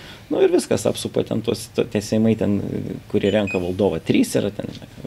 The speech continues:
konvokacinis, selekcinis, paskui karūnacinis, reiškia, visi jie ten fiziškai vyko, bet Rusija visiškai kontroliavo.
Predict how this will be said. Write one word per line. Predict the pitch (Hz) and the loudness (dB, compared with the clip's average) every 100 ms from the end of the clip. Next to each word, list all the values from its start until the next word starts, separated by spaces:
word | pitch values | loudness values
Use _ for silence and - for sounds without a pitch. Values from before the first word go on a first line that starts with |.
| - - | -14 -14
konvokacinis, | - 90 90 - 170 - 113 | -8 -6 0 2 2 0 -2
selekcinis, | - 101 123 123 107 101 - | 0 2 2 0 -4 -4 -6
paskui | - 107 | -8 -8
karūnacinis, | - 92 104 170 170 127 120 | -4 -2 2 0 2 0 -2
reiškia, | - - 101 | -2 -2 -2
visi | 101 117 | 0 2
jie | 95 | 2
ten | - - | 0 -4
fiziškai | - 101 98 - 113 | 0 0 0 0 0
vyko, | 294 220 185 | 0 0 0
bet | 143 151 | 0 0
Rusija | 156 - 127 | 0 2 2
visiškai | 143 101 - 104 | 2 -2 -4 -2
kontroliavo. | 98 98 98 73 62 | -2 -2 0 0 0